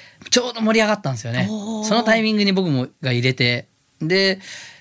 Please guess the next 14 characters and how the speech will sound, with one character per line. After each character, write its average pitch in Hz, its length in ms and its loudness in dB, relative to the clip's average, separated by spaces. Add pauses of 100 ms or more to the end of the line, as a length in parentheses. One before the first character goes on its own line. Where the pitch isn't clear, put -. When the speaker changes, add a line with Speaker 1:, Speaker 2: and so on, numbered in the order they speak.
(260)
Speaker 1:
一 208 260 0
年 254 220 4
目 254 120 2
は 170 100 2
ち 156 100 -2
ょ - 20 0
っ - 20 -18
と 131 120 -8
全 127 180 -2
然 127 140 0
僕 123 160 -2
も 127 80 2
ま 131 140 2
だ 117 260 -4